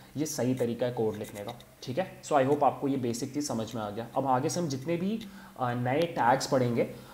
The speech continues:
वो सब हम लोग बॉडी के अंदर डालेंगे, ठीक है? और obviously फिर से नोटिस करना कि मैंने, अ, ये इंडेंटेशन दिया है because,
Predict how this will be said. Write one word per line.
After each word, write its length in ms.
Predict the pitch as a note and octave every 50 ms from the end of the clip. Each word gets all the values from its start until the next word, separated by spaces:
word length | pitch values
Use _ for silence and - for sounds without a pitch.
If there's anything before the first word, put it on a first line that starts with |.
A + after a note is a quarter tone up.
| - -
वो 100 | C3+ D3+
सब 220 | D3 - D3+ -
हम 120 | C3+ B2+ B2+
लोग 280 | C#3+ G3 - - -
बॉडी 360 | B2+ A2+ A#2 A2 A2+ A#2+ C3
के 100 | C3 C3
अंदर 240 | C3+ A2+ G2+ G2+ C3
डालेंगे, 380 | B2 A2 F#2 F#2 F#2 F#2+ - - - - - - - - - -
ठीक 160 | - D#3+ D3+
है? 100 | F#3 G3 - - - - - -
और 160 | - C3+ B2+ C3
obviously 300 | B2+ B2 D3 B2+ D#3 D3+
फिर 120 | D3 C#3
से 120 | C3 D3
नोटिस 280 | D3 C#3+ C3+ C3 D3 -
करना 260 | - C#3 C3 C#3+ D#3+
कि 120 | F3 - D3
मैंने, 220 | C3+ B2+ C#3 F#3+
अ, 480 | A#3 - - - - B2 A#2 A#2 A#2 A#2
ये 440 | A2+ A2+ B2 A#2+ A#2 A#2 A#2 - - - - - - -
इंडेंटेशन 540 | B2+ A#2+ A#2 A#2+ A#2+ A#2+ B2+ A#2+ - C3 B2
दिया 140 | A#2 A#2+ C3
है 160 | D#3 C#3 B2
because, 280 | B2+ B2+ C3 C3 C3